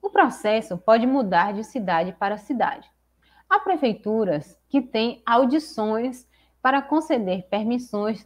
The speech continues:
a artistas de rua. Há outras que liberam a ocupação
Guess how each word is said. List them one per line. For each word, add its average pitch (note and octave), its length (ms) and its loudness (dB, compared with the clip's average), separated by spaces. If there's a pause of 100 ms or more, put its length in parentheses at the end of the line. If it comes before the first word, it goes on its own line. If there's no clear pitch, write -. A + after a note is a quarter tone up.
a B3+ 140 2
artistas A#3+ 640 -4
de C4 140 -2
rua. F3+ 400 -6 (540)
Há C#4 220 6
outras B3+ 600 6
que - 160 0
liberam B3 580 4
a E3+ 80 4
ocupação G#3 800 -4